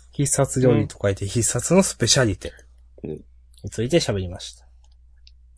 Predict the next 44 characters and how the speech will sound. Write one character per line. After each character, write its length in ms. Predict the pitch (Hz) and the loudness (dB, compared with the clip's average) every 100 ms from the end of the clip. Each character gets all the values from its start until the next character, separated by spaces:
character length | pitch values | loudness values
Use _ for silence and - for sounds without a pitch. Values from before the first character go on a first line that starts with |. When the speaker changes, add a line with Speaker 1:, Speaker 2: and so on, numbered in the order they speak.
| - - - - | -20 -20 -6 4
Speaker 2:
あ、 500 | 127 - - - - | 4 4 -10 -20 2
あ 160 | 226 285 | 2 6
と 200 | 156 156 | 8 8
一 120 | 180 | 4
個 180 | - 147 | 2 4
思 100 | 208 | 4
っ 40 | |
た 120 | - | 4
の 80 | 110 | 2
は 80 | 80 | 2
さ、 320 | - 85 78 - - - - | 4 4 4 -4 -20 -12 0
Speaker 1:
う 100 | 147 | 2
ん。 240 | 110 82 - - - - - - - - - - - - | 2 -4 -16 -20 -20 -20 -20 -20 -20 -20 -20 -20 -6 6
Speaker 2:
ま 200 | 262 302 | 8 12
だ 140 | 151 | 10
エ 80 | - 214 | 8 6
リ 160 | 247 | 8
ナ 140 | 175 123 | 8 6
様 280 | 104 95 | 6 4
は 260 | 90 87 - - - | 4 4 0 -8 2
何 280 | 185 196 | 4 6
も 200 | 190 190 - | 8 6 4
作 200 | - 226 | 2 2
っ 20 | |
て 140 | - | 8
な 80 | 143 | 8
い 40 | 143 | 8
の 100 | 85 | 4
か 100 | 76 | -2
な？ 200 | 71 - - - - - - - - - - - - - - - | -4 -8 -20 -20 -20 -20 -20 -20 -20 -20 -20 -20 -20 -20 -12 -4
Speaker 1:
そ 160 | - | 4
れ 60 | 180 | 4
も 120 | 269 | 6
よ 100 | 269 | 4
く 100 | - | 6
わ 100 | 120 | 6
か 120 | 117 | 6
ん 60 | 120 | 2
な 80 | 90 | 0
い 40 | |
で 60 | - | -6
す 140 | - | -12
よ 80 | 80 | -12
ね。 160 | - | -14